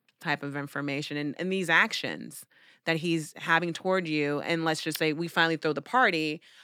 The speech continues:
I'm super excited. You're there. The whole fam's there. He's there. Everything is grand. And I'm still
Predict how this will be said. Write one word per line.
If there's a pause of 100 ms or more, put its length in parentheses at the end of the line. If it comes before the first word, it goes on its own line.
(140)
I'm
super
excited. (100)
You're
there.
The
whole
fam's
there.
He's
there. (420)
Everything
is
grand. (140)
And
I'm
still